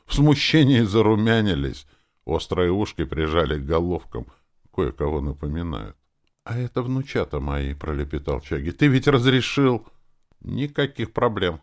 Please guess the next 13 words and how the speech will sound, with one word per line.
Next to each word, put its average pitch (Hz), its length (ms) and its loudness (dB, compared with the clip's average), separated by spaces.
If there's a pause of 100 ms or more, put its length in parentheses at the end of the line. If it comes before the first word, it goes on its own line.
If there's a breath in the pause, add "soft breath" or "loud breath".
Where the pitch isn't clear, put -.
сказал 60 520 -6
я 65 220 -2
и 67 40 -2
отпустил 67 540 -6
ухо 60 180 -8
соратника. - 720 -8 (320)
Радушно 147 600 4
улыбнулся. 101 920 4 (360)
«Привет, 117 500 4
ребята!» 95 720 2 (520)
«Здравствуй, 143 880 0
вождь 101 380 2
Вих», — 90 380 -2